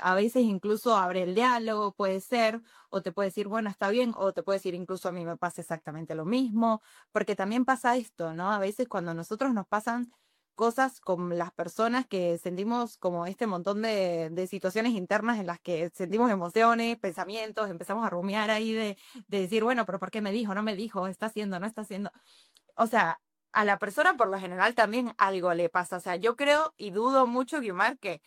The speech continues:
realmente no pase para los dos lados, ¿sabes? Aparte somos energía, es como que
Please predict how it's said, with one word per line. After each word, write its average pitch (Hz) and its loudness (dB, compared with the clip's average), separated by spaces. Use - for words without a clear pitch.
realmente 208 2
no 208 0
pase 220 2
para 165 -2
los 156 -8
dos 175 -4
lados, 165 -4
¿sabes? 175 4
Aparte 208 2
somos 233 0
energía, 170 0
es 170 -2
como 170 0
que 160 -10